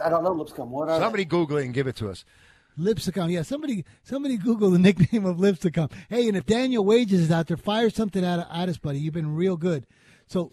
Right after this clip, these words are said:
Speaker 3: Brian, so,
Speaker 2: How about
Speaker 3: so, gosh,
Speaker 2: Longwood?
Speaker 3: you're gonna oppose Cassano, so we'll scratch that one. You like Loyola Marymount, chips on Utah Valley.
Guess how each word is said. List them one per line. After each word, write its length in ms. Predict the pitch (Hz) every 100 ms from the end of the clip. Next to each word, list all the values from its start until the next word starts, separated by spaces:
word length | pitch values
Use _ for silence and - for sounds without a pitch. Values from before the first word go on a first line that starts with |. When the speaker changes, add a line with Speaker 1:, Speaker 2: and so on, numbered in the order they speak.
| _ _ _ -
Speaker 3:
Brian, 300 | 220 240 196
so, 140 | 180
Speaker 2:
How 80 | 170
about 160 | -
Speaker 3:
so, 160 | 202 190
gosh, 140 | 120
Speaker 2:
Longwood? 320 | 208 226 175 160
Speaker 3:
you're 80 | 156
gonna 240 | 202 190
oppose 360 | 156 180 214 -
Cassano, 540 | 196 - 185 180 180
so 160 | 151 156
we'll 200 | 151 139
scratch 440 | - 180 208 -
that 260 | 180 170 170
one. 160 | 165
You 60 | 151
like 240 | 170 -
Loyola 340 | 151 156 196 196
Marymount, 580 | 180 175 170 165 165 - _ _ _ -
chips 320 | 220 - 190
on 180 | 165 156
Utah 460 | 190 - 165 151
Valley. 580 | 143 175 185 190 185